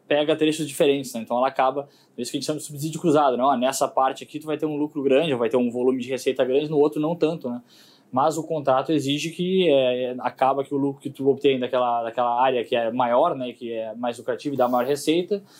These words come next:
a, vai acabar servindo pra te a-, atender os dois, os dois trechos, né, em termos de manutenção, et cetera. É a mesma coisa seria pro saneamento, né? Não, não tem por que ser diferente. Então não, não é um bicho de sete cabeças, né?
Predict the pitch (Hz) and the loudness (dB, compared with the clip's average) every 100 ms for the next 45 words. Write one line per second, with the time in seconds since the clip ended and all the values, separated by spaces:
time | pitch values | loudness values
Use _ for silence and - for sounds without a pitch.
0 | - - - 156 147 143 151 170 170 147 | -20 -20 -4 -2 0 2 2 2 0 2
1 | 151 175 180 147 175 131 147 165 160 165 | 2 2 -2 -4 -4 -4 -8 -10 -4 -4
2 | - 156 160 156 143 139 131 156 131 147 | -2 -2 -2 -2 -2 -2 0 2 4 2
3 | 156 143 143 165 165 - 127 135 151 156 | 2 4 4 2 -6 -10 -8 -2 -2 0
4 | 185 170 117 120 123 127 123 120 120 120 | -2 -2 -4 -6 -4 -2 -2 0 0 0
5 | 143 135 135 135 117 117 131 127 135 156 | -2 2 2 2 -2 -2 -2 -2 -2 -2
6 | 156 139 139 165 _ _ _ _ - 170 | 2 2 2 -4 _ _ _ _ 0 0
7 | 175 - 190 208 180 175 123 123 117 113 | 2 -2 -2 0 -2 -4 -4 -4 -6 -8
8 | 113 110 131 127 143 147 147 180 160 147 | -10 -8 -8 -6 -4 -4 -4 0 2 2
9 | 135 110 117 120 123 123 120 117 _ _ | -2 -8 -6 -4 -4 -4 -8 -12 _ _
10 | _ _ 127 139 123 135 123 - 123 - | _ _ -2 0 2 0 -2 -2 -2 0
11 | 113 120 120 98 104 | -2 -2 -4 -12 -12